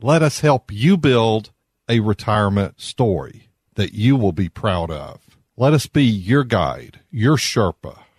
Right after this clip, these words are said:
My office number is five zero four, eight three two, nine two hundred, or go to gregory ricks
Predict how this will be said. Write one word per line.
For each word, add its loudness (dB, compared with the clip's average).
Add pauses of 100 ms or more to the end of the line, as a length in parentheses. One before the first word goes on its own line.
My 0
office 0
number 2
is -2
five 0
zero 2
four, 0
eight -2
three -4
two, 0
nine 2
two -2
hundred, 2 (420)
or 0
go 4
to 0
gregory 0
ricks -4